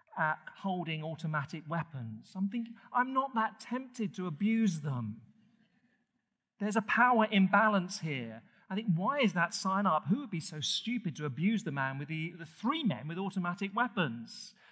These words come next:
You wouldn't. D-, don't disregard the Lord. Fear him, not the little armies. Don't fear what they fear.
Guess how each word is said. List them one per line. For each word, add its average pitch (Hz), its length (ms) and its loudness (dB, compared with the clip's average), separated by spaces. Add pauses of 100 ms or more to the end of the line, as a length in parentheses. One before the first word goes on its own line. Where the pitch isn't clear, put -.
(140)
You 233 200 -4
wouldn't. - 180 -16 (2000)
D-, 220 80 -14 (140)
don't 254 240 -10 (1300)
disregard 185 580 -10
the 127 60 -8
Lord. 156 480 -12 (1300)
Fear 240 200 -8
him, 175 380 -6 (1600)
not 202 200 -12 (1120)
the 127 60 -20
little 120 180 -16
armies. 117 640 -16 (2000)
Don't 202 240 -6
fear 139 260 -4
what 139 180 -10
they 131 300 -6
fear. 117 520 -6